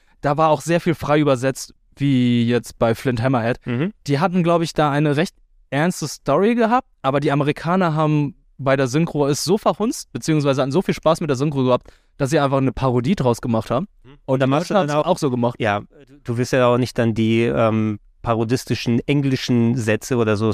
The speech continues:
Speaker 2: oder was, was auf Ami-Kultur dann gepackt ist, eins zu eins übersetzen. Da sagst du auch, okay, wir machen jetzt unser eigenes Ding.
Speaker 1: Also die haben dann auch zum Beispiel bei Angriffen haben die einfach Sachen übersetzt, wo ich einfach nur da sage,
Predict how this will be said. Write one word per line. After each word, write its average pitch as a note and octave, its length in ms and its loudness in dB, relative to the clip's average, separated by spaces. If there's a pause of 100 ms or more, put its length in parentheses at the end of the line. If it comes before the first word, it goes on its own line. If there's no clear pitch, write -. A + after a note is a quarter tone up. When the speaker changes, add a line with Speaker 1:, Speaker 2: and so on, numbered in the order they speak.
Speaker 2:
oder G#2+ 200 0
was, G#2+ 220 -2
was A2+ 160 -2
auf - 160 -6
Ami-Kultur A#2+ 520 0
dann A2 140 0
gepackt G#2+ 280 -4
ist, A2 120 -4
eins A2 220 0
zu B2 80 0
eins A#2 200 0
übersetzen. G#2 460 0
Da G2+ 80 0
sagst G2+ 200 -2
du A2 60 2
auch, G2 80 2
okay, G2+ 280 -2
wir F#2+ 80 0
machen F#2 140 -2
jetzt G2 160 -6
unser F#2+ 140 -2
eigenes F2+ 260 -6
Ding. - 140 -8 (380)
Speaker 1:
Also B2 160 -2
die C#3+ 140 0
haben E3 140 0
dann D#3 120 2
auch C#3 120 0
zum C#3+ 160 -2
Beispiel C3 460 0 (140)
bei B2 180 -6
Angriffen A#2+ 500 0
haben B2+ 100 2
die B2+ 100 0
einfach A#2+ 300 -4 (380)
Sachen B2+ 340 -2
übersetzt, B2+ 420 0
wo C#3 60 2
ich C3 80 2
einfach B2+ 140 2
nur A#2+ 80 0
da C3 160 2
sage, B2+ 300 -2